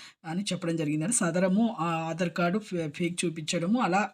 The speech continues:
చాలామందికి రేషన్ కార్డు కూడా ఫేక్ చూపించడం వల్ల, వెరిఫికేషన్ చేయడం వల్ల లేట్ అయిందని కూడా చెప్పడం జరిగింది. అలాగే కొత్త రేషన్ కార్డులు, ఇంతకుముందు ఫ్యామిలీ డిజిటల్ కార్డులు ఇచ్చారు కదా, ఇప్పుడు వాటికి బదులుగా ఇప్పుడైతే కొత్త రేషన్ కార్డులు అయితే మళ్ళీ ఇస్తున్నారండి. అందరూ కూడా ఇస్తాము అనేసి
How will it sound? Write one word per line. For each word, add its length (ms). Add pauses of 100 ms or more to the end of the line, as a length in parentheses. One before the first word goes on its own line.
(140)
చాలామందికి 460
రేషన్ 280
కార్డు 160
కూడా 120
ఫేక్ 260
చూపించడం 260
వల్ల, 220
వెరిఫికేషన్ 600
చేయడం 180
వల్ల 140
లేట్ 220
అయిందని 280
కూడా 200
చెప్పడం 240
జరిగింది. 360 (400)
అలాగే 220
కొత్త 260
రేషన్ 340
కార్డులు, 260
ఇంతకుముందు 380
ఫ్యామిలీ 380
డిజిటల్ 320
కార్డులు 280
ఇచ్చారు 280
కదా, 200 (500)
ఇప్పుడు 280 (300)
వాటికి 300
బదులుగా 360
ఇప్పుడైతే 380
కొత్త 280
రేషన్ 320
కార్డులు 220
అయితే 140
మళ్ళీ 320
ఇస్తున్నారండి. 600
అందరూ 360
కూడా 240
ఇస్తాము 500
అనేసి 240